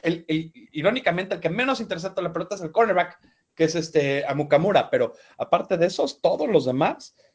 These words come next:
son haces en eso, y creo que eso es algo que nos puede dar la ventaja. Ahora, no me molesta,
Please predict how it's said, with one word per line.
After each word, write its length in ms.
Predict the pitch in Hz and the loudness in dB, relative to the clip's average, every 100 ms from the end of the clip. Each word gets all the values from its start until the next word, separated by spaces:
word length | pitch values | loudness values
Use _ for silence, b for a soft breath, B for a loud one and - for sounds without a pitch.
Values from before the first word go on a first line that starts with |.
| _ _ | _ _
son 1400 | - - 139 202 233 156 127 123 123 117 117 117 120 104 - | -8 6 10 10 8 0 -2 -2 -4 -4 -4 -4 -8 -8 -4
haces 400 | - - 170 151 | -4 -2 -4 -2
en 140 | 165 | -2
eso, 180 | 254 160 | -2 -4
y 100 | 131 | -8
creo 380 | - 147 156 165 | -2 6 8 6
que 80 | 156 | -2
eso 140 | 165 | -4
es 80 | 127 | -2
algo 240 | 120 147 | 0 -2
que 80 | 127 | -4
nos 100 | 104 | -12
puede 180 | 110 110 | -6 -2
dar 140 | 98 | -2
la 80 | 101 | -2
ventaja. 380 | 117 113 135 107 | -6 -4 -4 -2
Ahora, 180 | 107 107 | -2 -2
no 160 | 135 | 0
me 140 | 185 202 | 0 2
molesta, 600 | 147 131 131 - - | 2 4 0 -2 -10